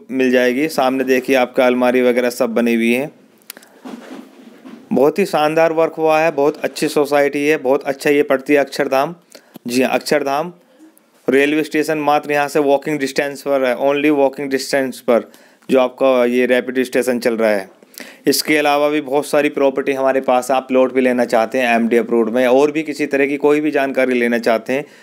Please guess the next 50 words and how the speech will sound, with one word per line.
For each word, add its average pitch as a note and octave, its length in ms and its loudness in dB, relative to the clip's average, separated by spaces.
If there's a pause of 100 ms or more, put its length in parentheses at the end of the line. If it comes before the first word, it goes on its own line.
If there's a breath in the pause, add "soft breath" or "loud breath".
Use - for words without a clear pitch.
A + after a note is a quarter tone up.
(160 loud breath)
तो C3+ 120 4
भी B2+ 100 0
आप B2 180 2
मुझसे B2 220 -6
संपर्क B2+ 400 -2
कर A#2 140 0
सकते G#2 320 -6
हैं। F#2+ 180 -8 (840 loud breath)
और C3+ 120 2
हमारे D3 320 0
YouTube D3 360 -2
चैनल D3 320 -2
को C#3 120 -2
आप C#3 220 0
ज़रूर C3 220 0
सब्सक्राइब C#3 520 -2
कर C#3 80 2
लें D3+ 220 0
ताकि C#3+ 300 -2
मेरठ C3+ 280 0
की C#3+ 120 -4
जितनी C#3+ 240 -4
भी C3 80 2
अपडेट A#2 340 0
हैं D#3+ 60 -2
आपको A#2+ 420 0
time A2 240 -2
to A2 120 -4
time C#3+ 160 0
मिलते A2+ 300 -2
रहे। A2 100 0
ये B2+ 80 4
देखिए C3+ 260 0
बाहर B2+ 220 0
से C#3 120 -4
हम C#3 100 -2
आपको B2+ 260 -2
दिखाना B2 320 -2
चाहते A#2+ 280 0
हैं, C3 80 2
ये B2 40 2
देखिए B2 220 0
साहब, C#3+ 220 0 (420 loud breath)
फुली D#3 300 2
रेजिडेंशियल C#3+ 600 -2
कॉलोनी C#3+ 400 0
है। D#3+ 100 2
ये D#3 80 2
देखिए C#3 280 2
आप, D#3+ 240 -2